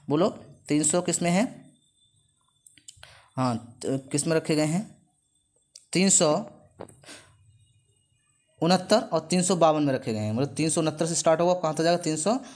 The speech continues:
बावन तक जाएगा, ठीक है। नेक्स्ट बात कर लेते हैं, स्थायी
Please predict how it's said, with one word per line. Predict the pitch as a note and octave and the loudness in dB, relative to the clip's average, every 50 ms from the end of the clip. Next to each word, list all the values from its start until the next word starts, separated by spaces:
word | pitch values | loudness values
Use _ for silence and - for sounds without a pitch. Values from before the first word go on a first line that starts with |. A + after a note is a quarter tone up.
| - - D3+ | -12 -6 0
बावन | D3 D#3+ D#3+ D3+ D3 | 4 4 4 4 2
तक | C#3+ C#3 A#2+ | 0 -2 -2
जाएगा, | A#2 A#2 A2 G#2+ G#2+ G#2+ G#2+ | 0 0 0 0 -2 -2 -4
ठीक | G#2+ D#3+ F#3+ | -2 -2 -2
है। | C#4 A#3+ - - - - - _ _ - _ _ _ _ _ _ - | -2 -2 -4 -8 -18 -20 -20 _ _ -20 _ _ _ _ _ _ -10
नेक्स्ट | A#2+ B2+ C#3+ C#3+ C#3 - | -4 -4 -4 -4 -2 -2
बात | C3 A#2 - - | -2 -4 -4 -4
कर | - G#2+ | -12 -12
लेते | G#2+ G#2 G#2 - B2 | -12 -12 -14 -14 -18
हैं, | B2+ - - - - - - - - - - - _ - - - - - - | -18 -20 -20 -20 -20 -20 -20 -20 -20 -20 -20 -20 _ -20 -20 -20 -16 -4 -2
स्थायी | F3 - - - G#3 F#3 F#3+ G3 G#3+ G#3+ | 0 0 2 4 4 4 4 4 2 -2